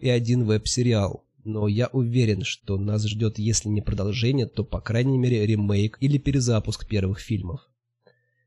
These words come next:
Ведь эти мелкие засранцы, несмотря на свою смертоносность, такие милые.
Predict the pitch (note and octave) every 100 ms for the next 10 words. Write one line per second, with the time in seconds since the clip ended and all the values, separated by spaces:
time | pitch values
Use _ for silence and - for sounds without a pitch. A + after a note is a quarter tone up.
0 | _ _ - A#2+ F3+ F3+ D3+ D#3 D#3+ C#3
1 | A2 - G2+ A#2+ C#3 G#2+ F#2+ G2+ G#2 G#2
2 | - G#2+ G2+ G#2 - G2+ F#2+ G#2 A2 G2+
3 | - - F#2+ F#2+ F#3 D3+ A#2+ G2+ F#2+ F#2
4 | D#2+